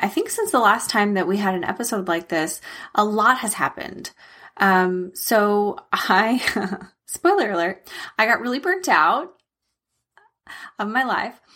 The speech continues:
um, of, of just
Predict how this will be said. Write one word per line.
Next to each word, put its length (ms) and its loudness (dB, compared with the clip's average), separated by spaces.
um, 600 2
of, 340 -4
of 260 0
just 320 -6